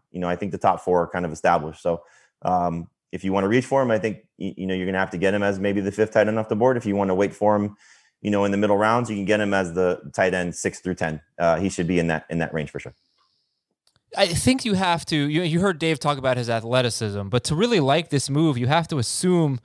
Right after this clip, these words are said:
Speaker 2: that Jonnu Smith is good. And I don't think we know that. Uh,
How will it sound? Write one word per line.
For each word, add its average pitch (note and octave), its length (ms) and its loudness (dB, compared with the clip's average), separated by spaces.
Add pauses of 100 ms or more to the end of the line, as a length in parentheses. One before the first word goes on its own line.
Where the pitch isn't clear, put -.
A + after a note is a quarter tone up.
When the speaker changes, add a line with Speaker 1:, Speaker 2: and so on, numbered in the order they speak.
(360)
Speaker 2:
that C3+ 140 0
Jonnu C#3+ 300 2
Smith C#3 280 0
is A#2 160 0
good. A2 480 0 (480)
And D3+ 560 2
I E3 100 2
don't G3+ 220 0
think E3+ 320 -2
we E3+ 100 2
know F3+ 240 2
that. G2 300 -4
Uh, F#2+ 100 -12